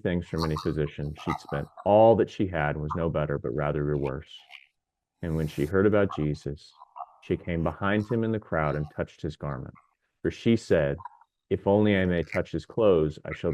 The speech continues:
be made well." Immediately, the fountain of her blood was dried up, and she felt in her body that she was healed of the affliction. And Jesus, immediately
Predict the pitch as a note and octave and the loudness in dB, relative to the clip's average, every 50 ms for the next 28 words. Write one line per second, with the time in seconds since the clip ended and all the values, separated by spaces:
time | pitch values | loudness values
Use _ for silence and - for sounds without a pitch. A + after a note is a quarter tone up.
0 | D2+ D#2 D#2 D2 D2 D2 C#2+ D2 C#2+ C2+ C2+ C#2 E2 _ _ _ _ - C#2+ - | 0 0 -2 -2 -2 -4 -4 -4 -6 -6 -8 -12 -16 _ _ _ _ -20 -20 -20
1 | _ _ _ _ _ _ _ _ _ _ _ - - F#2 F2+ F2 G2 G#2 G#2 G2+ | _ _ _ _ _ _ _ _ _ _ _ -10 -6 -2 0 2 2 4 4 4
2 | F#2 - D#2 E2 D#2 D2+ - - - F2+ F2+ F#2 D#2+ G2 G2 F#2 G2+ A2+ - _ | 4 2 0 0 0 -2 -2 -2 0 0 0 0 0 0 -2 -2 -4 -6 -10 _
3 | _ _ _ - F2+ - - F#2+ E2+ D2 - D#2+ D2 D2 C#2+ B1+ C#2 C#2+ - - | _ _ _ -8 -6 -2 0 0 0 0 2 0 0 0 0 -2 -6 -8 -6 -4
4 | D#2 D2 D2 D2 D#2 C#2+ C#2 C2+ - _ _ _ _ _ _ _ _ _ - - | -2 0 0 0 -2 -4 -6 -6 -10 _ _ _ _ _ _ _ _ _ -14 -12
5 | D#2+ - - D#2+ D#2 - - F#2 F#2 - D#2 F#2 F#2+ F#2 E2 D2 D#2 D2 C#2 C#2 | -10 -4 -4 -4 -4 0 2 4 4 4 2 0 -2 -2 -2 0 0 0 0 -2
6 | C#2 C2+ D2 - _ _ _ _ _ _ - D#2+ - - - E2+ D2+ C#2 C#2+ - | -4 -8 -10 -16 _ _ _ _ _ _ -12 -12 -10 -8 -6 -4 -4 -4 -4 -6
7 | - - F2 E2 D#2+ D#2+ D#2+ D2+ D2 D#2+ D#2 - - - C#2+ - - - - - | -2 0 2 2 4 2 2 0 0 0 0 0 -2 -4 -4 -6 -8 -8 -4 -4
8 | - F2 - - - _ _ _ - - D#2+ D#2 F2+ F#2 F#2+ F#2 D2+ D#2+ D#2 - | -4 -4 -6 -14 -20 _ _ _ -8 -6 -4 0 2 2 2 2 2 0 -2 -2
9 | - D2+ D#2+ E2 F#2 G2 G2+ F#2+ F2+ F2+ | -2 -2 0 2 2 2 2 2 2 0